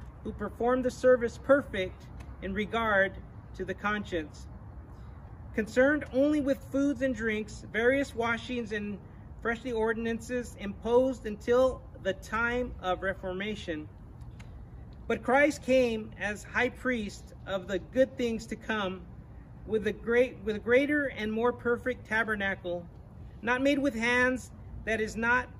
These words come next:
of this creation, nor with the blood of goats and calves, but with his own blood. He entered the most holy place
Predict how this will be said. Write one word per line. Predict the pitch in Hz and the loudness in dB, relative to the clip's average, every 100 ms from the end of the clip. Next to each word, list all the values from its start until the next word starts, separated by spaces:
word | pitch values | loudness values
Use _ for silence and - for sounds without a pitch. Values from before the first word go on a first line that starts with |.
| 185 | -8
of | 180 | -6
this | 202 214 | -6 -8
creation, | - 196 185 196 - 170 160 - - - - - - - 190 | -10 -4 -2 -2 -6 -8 -8 -12 -14 -14 -12 -12 -14 -12 0
nor | 226 254 277 | 8 10 10
with | 247 | 8
the | 220 | 4
blood | 190 226 240 | 2 2 2
of | 190 175 | 2 2
goats | 226 277 277 - | 4 4 2 -6
and | 214 190 - | -6 -6 -4
calves, | 214 226 240 226 - - - - - | -2 0 -2 -4 -12 -14 -14 -8 -4
but | 196 | -2
with | 208 202 | 0 -2
his | 190 | -2
own | 208 226 214 | -2 0 0
blood. | 185 175 165 165 - - - - - - - | 2 2 2 -4 -12 -16 -16 -16 -16 -16 -6
He | 226 240 | 2 4
entered | 262 269 269 | 4 2 0
the | 226 | 0
most | 220 233 233 | 2 0 -2
holy | - 233 262 262 | -2 4 6 4
place | - - 240 196 190 - - | 0 2 2 2 -2 -6 -14